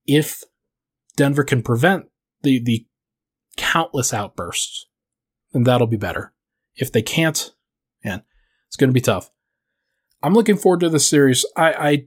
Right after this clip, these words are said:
know people, they're probably gonna hear me and think that I'm pretty pessimistic here. And it's true. Like, I'm trying to be realistic. I'm trying to be objective going into this thing and think, okay,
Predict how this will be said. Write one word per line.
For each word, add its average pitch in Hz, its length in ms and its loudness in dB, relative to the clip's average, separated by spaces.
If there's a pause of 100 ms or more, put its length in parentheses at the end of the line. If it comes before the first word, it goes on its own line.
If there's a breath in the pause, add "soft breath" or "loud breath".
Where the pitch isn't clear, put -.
(140)
know 170 180 2
people, 175 540 0
they're 151 140 2
probably 180 280 0
gonna 190 140 0
hear 151 260 2
me 156 140 4
and 139 100 2
think 139 200 0
that 143 120 4
I'm 131 120 4
pretty 139 200 2
pessimistic 127 680 0
here. 135 340 2 (540)
And 208 100 4
it's 202 140 0
true. 160 420 0
Like, 143 240 -4
I'm 170 160 0
trying 196 300 0
to 190 80 4
be 170 140 0
realistic. 143 540 2
I'm 127 120 2
trying 151 200 0
to 151 60 0
be 143 140 4
objective 117 600 0
going 123 240 2
into 123 200 4
this 123 240 2
thing 139 280 0 (380)
and 123 160 -6
think, 127 180 0
okay, 139 340 0